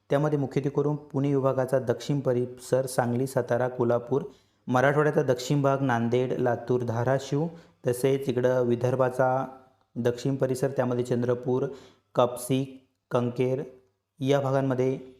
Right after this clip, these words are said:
ठिकठिकाणी आज पावसाचा अंदाज आहे. संध्याकाळपर्यंत, रात्रीपर्यंत नाशिकच्या दक्षिण भागामध्ये, तसेच अहिल्यानगर, छत्रपती संभाजीनगर, पुणे, नाशिकच्या तुरळक परिसरामध्ये आपल्याला पाऊस बघायला मिळू शकतो. वातावरणात बदल असेल,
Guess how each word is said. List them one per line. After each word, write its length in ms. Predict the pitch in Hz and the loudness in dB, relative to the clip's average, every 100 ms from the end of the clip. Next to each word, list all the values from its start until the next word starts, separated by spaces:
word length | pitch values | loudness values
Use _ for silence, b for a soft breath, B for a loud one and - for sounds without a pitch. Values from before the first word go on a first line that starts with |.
| _ _ _ _ _ _ _ _ | _ _ _ _ _ _ _ _
ठिकठिकाणी 460 | 147 143 127 123 131 | -4 0 0 2 2
आज 220 | 123 123 | 0 0
पावसाचा 600 | - - 120 - 117 147 - | -2 -2 0 0 -2 -2 -2
अंदाज 300 | 131 120 120 | 0 2 2
आहे. 240 | 113 120 - - _ _ _ _ _ _ _ _ _ _ _ _ _ _ | 0 -4 -8 -18 _ _ _ _ _ _ _ _ _ _ _ _ _ _
संध्याकाळपर्यंत, 800 | - 147 160 175 170 165 175 170 | 0 4 6 6 4 2 0 2
रात्रीपर्यंत 760 | 156 123 135 139 143 147 143 151 | 2 2 0 0 2 2 0 2
नाशिकच्या 500 | 143 120 135 127 135 | 2 0 -2 0 0
दक्षिण 440 | 120 120 - 156 143 | 0 -2 -2 -2 0
भागामध्ये, 680 | 131 135 135 131 135 143 - 131 | 2 2 0 0 0 0 -2 -4
तसेच 260 | 120 131 | -2 -2
अहिल्यानगर, 720 | 127 123 127 131 127 123 123 123 | 0 0 2 0 2 2 2 0
छत्रपती 360 | 120 117 117 120 | -2 -2 -2 -2
संभाजीनगर, 760 | 120 117 120 123 123 120 123 123 B B B - | -2 0 0 0 0 0 0 0 B B B -4
पुणे, 580 | 120 123 123 127 - - | 0 0 -2 -4 -12 -6
नाशिकच्या 460 | 123 117 135 131 - - | -2 0 -2 -4 -2 2
तुरळक 220 | 127 135 | 4 4
परिसरामध्ये 580 | - 135 131 135 131 123 | 0 0 0 0 2 2
आपल्याला 340 | 127 123 123 | 2 2 2
पाऊस 360 | 123 123 120 120 | 2 0 0 0
बघायला 300 | 113 117 120 | 0 2 0
मिळू 120 | 117 | -2
शकतो. 340 | 120 - 143 | -6 -6 -4
वातावरणात 460 | 135 110 117 120 120 | -2 0 0 0 -2
बदल 360 | 117 117 131 135 | 0 2 2 2
असेल, 260 | 131 147 | 0 -2